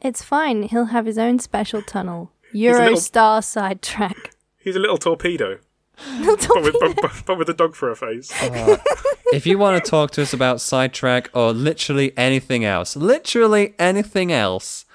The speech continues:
Speaker 3: contact us on Twitter at B B R underscore podcast. We fucking love,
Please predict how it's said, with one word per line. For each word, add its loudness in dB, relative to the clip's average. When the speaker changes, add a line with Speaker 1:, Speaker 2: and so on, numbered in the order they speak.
Speaker 3:
contact -2
us -4
on -2
Twitter -4
at -6
B -4
B -2
R 0
underscore -4
podcast. -6
We -6
fucking -6
love, -4